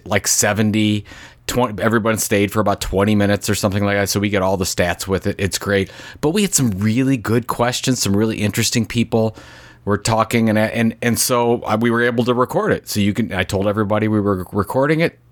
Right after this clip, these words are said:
uh, and so you, you don't just do the one-on-one podcast. You actually get some feedback from people in the community and fans, and, and I enjoyed that part. So I think that I would do that over a Zoom call. Then, of course, you don't have to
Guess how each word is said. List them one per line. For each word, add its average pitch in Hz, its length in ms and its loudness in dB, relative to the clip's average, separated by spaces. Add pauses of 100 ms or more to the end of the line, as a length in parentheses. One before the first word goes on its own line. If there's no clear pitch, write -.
uh, 92 260 -4 (380)
and 95 220 -4
so 98 720 2
you, 117 260 0 (180)
you 110 140 0
don't 101 360 0
just 120 220 0
do 127 200 2
the 120 100 2
one-on-one 123 460 2
podcast. 101 540 0
You 107 80 -2
actually 120 360 0
get 131 320 -2 (720)
some 131 560 -2
feedback 135 580 0
from 113 200 0
people 131 480 0
in 117 80 2
the 104 80 2
community 113 640 0
and 104 140 -2
fans, 113 580 -2
and, 101 320 -2 (340)
and 113 140 0
I 127 120 2
enjoyed 123 480 0
that 92 200 0
part. 90 240 -4
So - 140 -4
I 98 100 0
think 107 300 -4
that 95 180 -2 (160)
I 107 160 0
would 101 220 0
do 110 180 2
that 98 220 0
over 92 360 0
a 90 60 2
Zoom 107 300 0
call. 80 280 -2
Then, 87 200 -2
of 69 100 -14
course, 104 280 -2
you 78 60 -6
don't 87 180 -2
have 85 240 -4
to 76 180 -10